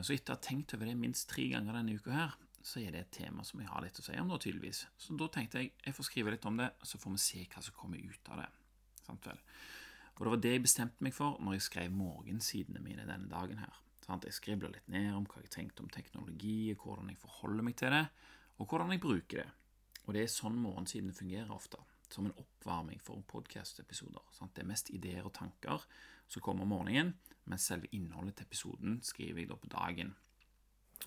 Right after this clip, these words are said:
Eh, så etter jeg har skrevet Morning Pages, så er det jo Daily Stoic som står for tur, og der fant jeg et notat fra i fjor på denne dagen her. "Sjekk Morning Pages åttende i tredje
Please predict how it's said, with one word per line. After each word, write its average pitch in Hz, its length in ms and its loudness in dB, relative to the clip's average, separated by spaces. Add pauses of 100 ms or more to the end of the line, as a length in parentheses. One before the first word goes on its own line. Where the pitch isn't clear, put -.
(1040)
Eh, 113 560 8
så - 160 2
etter - 220 0
jeg - 20 0
har 127 80 4
skrevet 98 560 2
Morning 113 320 8
Pages, 151 460 6 (180)
så 104 320 4
er 87 80 4
det 95 60 2
jo 95 100 2
Daily 87 240 2
Stoic 76 440 2
som - 120 -4
står - 480 -4
for - 160 -8
tur, - 300 -6 (100)
og 101 120 -4
der 110 200 2
fant - 280 -4
jeg - 120 -8
et - 120 -8
notat - 440 -4
fra - 160 -6
i - 80 -4
fjor 214 400 0
på - 120 -4
denne - 200 -8
dagen - 320 -4
her. - 280 -10 (200)
"Sjekk - 560 0
Morning 104 320 4
Pages 92 640 -2
åttende - 320 -6
i 87 60 -8
tredje 87 240 -4